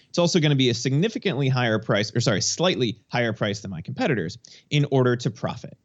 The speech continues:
I see where I can cut costs. However, I wanted to ask this. Is it possible to say in my listing that with the purchase of my product, I can give them a how-to guide? I feel this is a great way of increasing value without adding more costs. I feel I have a better knowledge in my niche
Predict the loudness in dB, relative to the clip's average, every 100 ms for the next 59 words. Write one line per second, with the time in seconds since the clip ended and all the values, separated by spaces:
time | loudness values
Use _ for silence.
0 | _ _ _ _ -4 -2 0 -2 0 -2
1 | -2 -4 -4 -4 -6 -10 -10 -4 -2 0
2 | 0 0 -2 -4 -4 -2 -2 -2 -10 -10
3 | -10 -12 -18 -4 0 0 -2 -6 -6 -4
4 | -6 0 2 2 2 0 -2 -2 -2 -4
5 | -8 0 2 2 2 -2 -2 -2 0 0
6 | 0 0 0 -2 -6 -4 0 0 2 2
7 | 0 -2 -6 -4 -2 -2 -4 -8 _ -6
8 | -4 2 2 4 2 0 2 2 4 2
9 | 2 -2 -4 -6 -8 -4 0 2 0 -2
10 | -4 -6 -6 -6 -8 -8 -10 -8 -14 -16
11 | -20 -20 -6 -2 2 4 4 2 -2 -4
12 | -4 -2 -2 -2 0 0 0 -2 -2 -2
13 | -2 -4 -8